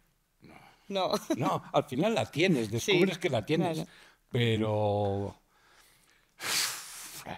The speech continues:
Speaker 1: fin, es que es una historia en general deprimente, la de, la de mi equipo.
Speaker 2: Y parte de esa historia ha sucedido en, en Sarriá, lo hemos estado comentando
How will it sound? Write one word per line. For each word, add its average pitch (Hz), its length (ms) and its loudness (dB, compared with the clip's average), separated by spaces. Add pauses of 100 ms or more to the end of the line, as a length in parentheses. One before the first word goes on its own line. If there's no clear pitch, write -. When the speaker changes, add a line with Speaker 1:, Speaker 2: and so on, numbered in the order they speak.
(120)
Speaker 1:
fin, - 380 -16
es - 100 -18
que 101 100 -4
es 95 120 0
una 104 120 2
historia 98 400 -2
en 95 60 0
general 95 460 0
deprimente, 92 640 -2 (100)
la - 140 -14
de, - 220 -16 (340)
la 98 100 2
de 90 80 0
mi 87 100 0
equipo. 87 380 -6 (960)
Speaker 2:
Y 214 120 -4
parte 190 320 2
de 196 100 -2
esa 196 300 4
historia 196 640 2
ha - 160 -6
sucedido 165 600 -4
en, 151 380 0
en 165 160 0
Sarriá, 160 540 0
lo 165 80 -2
hemos 165 160 -6
estado 165 560 -2
comentando 165 760 -2